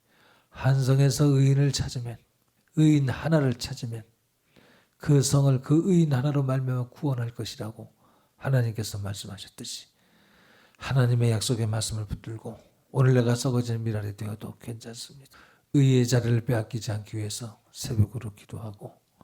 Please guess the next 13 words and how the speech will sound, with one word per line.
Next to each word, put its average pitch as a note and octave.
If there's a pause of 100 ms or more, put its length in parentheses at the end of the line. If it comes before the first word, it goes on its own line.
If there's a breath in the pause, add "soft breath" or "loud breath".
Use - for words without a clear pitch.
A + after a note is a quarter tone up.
(720 soft breath)
또한 G#2
밤으로 B2+
깨어 A#2 (160)
기도했던 G#2 (800 soft breath)
믿음의 A2
동지들, G#2 (1000 soft breath)
그들 C3+
때문에 C#3+
이 C3+
나라가 G#2
지켜지고 -
있다. - (840)
동의하십니까? A#2